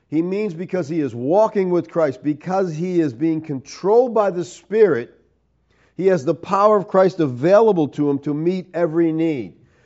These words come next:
Paul's not saying here, "I can do all things because I'm a Christian." He's saying he can do all things because he's living in dependence on Christ.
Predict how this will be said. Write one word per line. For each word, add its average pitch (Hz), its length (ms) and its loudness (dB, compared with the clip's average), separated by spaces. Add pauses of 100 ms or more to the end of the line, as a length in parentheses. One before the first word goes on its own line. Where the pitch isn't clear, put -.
(260)
Paul's 247 280 -2
not 240 240 0
saying 202 300 0
here, 151 180 0
"I 175 140 -4
can 185 140 -4
do 175 140 2
all 180 180 4
things 175 280 -4
because 151 300 -4
I'm 143 120 -4
a 120 60 -6
Christian." 139 480 -8 (1400)
He's 214 160 -4
saying 226 220 2
he 165 60 -4
can 190 80 -2
do 190 120 2
all 202 120 6
things 160 220 -2
because 156 260 -2
he's 143 140 -4
living 226 840 0 (520)
in 156 140 -6
dependence 185 720 -4
on 160 180 -4
Christ. 143 580 -4